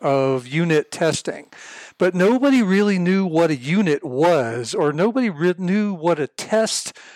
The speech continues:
for a unit would look like. And J-, what J unit did was it said, it, it brought people together with a consensus about this is a unit,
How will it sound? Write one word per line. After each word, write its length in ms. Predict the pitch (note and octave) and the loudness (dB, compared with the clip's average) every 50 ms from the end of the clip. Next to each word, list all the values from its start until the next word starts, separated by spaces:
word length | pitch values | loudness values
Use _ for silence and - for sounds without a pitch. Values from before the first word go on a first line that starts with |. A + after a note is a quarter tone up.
| - _ | -20 _
for 260 | - - D#3+ D3+ C#3+ | -4 0 2 2 2
a 60 | C#3 | 2
unit 560 | C#3+ D3 F3 G#3 A3 G3+ E3+ D#3+ D3+ C#3 - | 0 0 0 0 2 2 2 2 2 0 0
would 240 | C#3 C3+ D3+ D3 C3 | -2 0 0 0 0
look 340 | C3+ C#3 F3+ A3+ - - - | 0 0 0 0 0 -2 -2
like. 460 | C3 A#2+ B2 B2 C3 - - - - - - - - - - - - | -2 -2 -2 -2 -4 -6 -10 -12 -12 -12 -18 -20 -20 -20 -20 -12 -4
And 420 | - E3+ D#3+ E3 E3 E3 D#3+ C#3 | -2 0 2 2 2 0 0 -2
J-, 220 | B2 C3 C#3+ F3+ | -6 -4 -4 -4
what 220 | F#3 F3 F3 F3+ F3 | -2 0 -2 -2 0
J 200 | - B3 C#4 C#4+ | 0 0 2 2
unit 480 | C4+ A#3+ A3+ G#3 F3+ F3 E3 - - | 2 2 2 0 0 -2 -4 -4 -6
did 340 | - G3 G#3 A3+ G#3+ G3 E3+ | -4 0 0 2 2 2 0
was 220 | D#3 D#3 E3 D#3 D3+ | 0 0 -2 -2 -2
it 100 | D#3 D3 | -4 -6
said, 600 | - - E3 D#3+ D#3+ D#3 D#3 D3+ D3 C#3+ _ _ - - - - _ | -4 -2 0 2 2 2 2 0 -2 _ _ _ -20 -20 -20 -10 _
it, 220 | - F3 E3+ E3 F#3+ | -2 -2 0 0 0
it 380 | F3 E3+ E3 - _ _ _ | -2 -2 -2 -6 _ _ _
brought 400 | - G3 G3+ A3 B3 A#3+ - _ | -2 0 2 2 2 0 -2 _
people 320 | - A3+ A3 G3+ - F#3+ F3+ | -2 -2 -2 0 0 -2 -4
together 520 | - D#3 F3+ F#3+ F#3+ F#3 F3+ E3+ E3 F3 | -2 -2 0 0 2 2 2 0 0 -2
with 320 | F3+ - G#3 D#3+ D#3 - | -2 -4 -4 -4 -2 -4
a 60 | E3+ D#3 | -4 -6
consensus 640 | - F#3 F3 - - A#3 B3 A3 - - F3 - - | -4 -6 -6 -2 0 0 0 0 -2 -4 -6 -4 -4
about 360 | D#3+ - D#3+ D3 C#3+ - _ | -4 0 0 0 0 -2 _
this 500 | - - B2 C3+ G3+ C4 C#4+ C4 - - | -16 -20 -6 -2 0 2 2 2 0 -2
is 260 | - - F#3 F#3 E3 F3+ | -2 0 0 0 2 2
a 120 | E3+ D#3+ | 0 0
unit, 720 | D#3 D3 D3 E3 G3 G#3+ F3+ C3+ B2+ C3 - - - - | -2 -2 -2 0 0 0 0 0 -2 -4 -6 -10 -14 -18